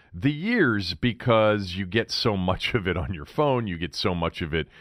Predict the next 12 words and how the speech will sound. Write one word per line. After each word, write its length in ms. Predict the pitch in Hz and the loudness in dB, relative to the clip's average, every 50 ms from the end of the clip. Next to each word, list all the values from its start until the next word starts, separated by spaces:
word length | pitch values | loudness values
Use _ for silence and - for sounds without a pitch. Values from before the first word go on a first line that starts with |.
| - - - - | -20 -20 -20 -20
from 240 | _ - 104 90 87 | _ -4 -2 -2 0
E 140 | 85 80 76 | -2 -2 -2
S 180 | 73 73 - - | -2 -2 -4 -8
P 200 | - 87 85 82 | -6 -6 -4 -2
N. 320 | 82 85 85 85 82 80 - - - - - - - - | 0 0 0 -2 -4 -6 -8 -10 -18 -20 -20 -18 -6 -2
Um, 320 | 90 92 92 90 90 - - | 0 2 2 2 0 -4 -2
we 200 | 123 151 180 156 | -2 0 2 2
have 120 | 120 98 | 2 2
never 600 | 107 110 110 113 120 120 113 95 92 76 69 69 | 0 -2 0 2 2 2 2 2 0 -2 -2 -4
had 240 | - 82 85 80 76 | -4 -2 -2 -2 -2
a 80 | 76 71 | -4 -4
day, 500 | 67 82 78 76 76 71 71 71 67 | -4 -2 -2 -2 -2 -2 -4 -6 -8